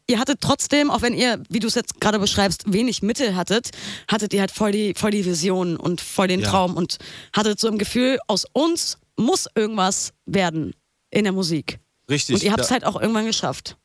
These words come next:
Speaker 2: Ja, da, ich glaub, da waren wir auch, äh, hartnäckig genug und haben auch viel geopfert. Also uns war eigentlich alles egal, Hauptsache wir können Musik machen.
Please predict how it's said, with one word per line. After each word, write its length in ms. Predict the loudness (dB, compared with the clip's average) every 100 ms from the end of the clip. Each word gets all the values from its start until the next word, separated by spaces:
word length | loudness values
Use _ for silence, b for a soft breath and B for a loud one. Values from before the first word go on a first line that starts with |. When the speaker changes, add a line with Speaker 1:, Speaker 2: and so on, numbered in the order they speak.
| _
Speaker 2:
Ja, 280 | 0 0 0 -6
da, 180 | -4 -2
ich 160 | -4 -4
glaub, 240 | -4 -2
da 160 | -4 0
waren 200 | 0 0
wir 120 | 0
auch, 320 | 0 -2 -6
äh, 360 | -4 -2 0 -2 -4
hartnäckig 540 | -2 0 -2 -4 -6
genug 320 | -2 -2 0 0
und 100 | 0
haben 180 | 2
auch 140 | 0 -4
viel 220 | -2 0
geopfert. 520 | 0 -2 -2 -6 -6
Also 200 | -6 -2
uns 240 | 0 -2 0
war 320 | 0 0 -2
eigentlich 400 | -2 -2 -4 -4
alles 260 | -4 -4 -4
egal, 360 | 0 0 0
Hauptsache 400 | -2 -4 -4 -4
wir 60 | -4
können 260 | -2 -2
Musik 440 | -2 -4 -4 -4 -6
machen. 320 | -8 -8 -14